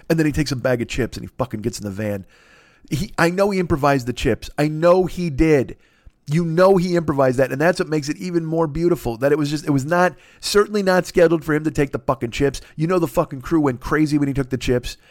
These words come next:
There's nothing better than when somebody improvises something that knocks him out. I will tell you this story, and I apologize. I'm not jerking my own self off, and I'm not Will Ferrell style, whatever the fuck.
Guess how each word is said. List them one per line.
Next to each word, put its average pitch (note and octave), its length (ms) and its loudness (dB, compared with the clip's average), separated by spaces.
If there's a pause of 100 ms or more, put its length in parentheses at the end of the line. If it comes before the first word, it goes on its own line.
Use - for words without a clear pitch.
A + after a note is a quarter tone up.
(300)
There's D#3+ 160 4
nothing A3+ 320 -2
better E3 200 2
than D3+ 80 -2
when C3+ 100 -2
somebody C3+ 280 -2
improvises A#2+ 500 0
something A#2+ 300 -2
that A#2 140 -4
knocks B2 260 -2
him A#2+ 80 -6
out. A2+ 220 0
I C3 100 2
will C3+ 140 0
tell D3+ 140 0
you D3 100 2
this C#3+ 160 2
story, C3+ 340 2
and A#2 80 0
I A2+ 60 -6
apologize. A#2+ 640 -2
I'm G#2+ 180 -4
not G#2+ 200 -6
jerking G#2+ 280 -6
my G#2+ 120 -6
own A2 140 -6
self G#2 220 -4
off, G2 200 -2
and G2+ 60 -6
I'm G2+ 60 -10
not G#2+ 220 -8
Will A2 160 -2
Ferrell G2 540 -8
style, F#2 600 -8
whatever G#2+ 220 -6
the G#2 60 -8
fuck. - 340 -8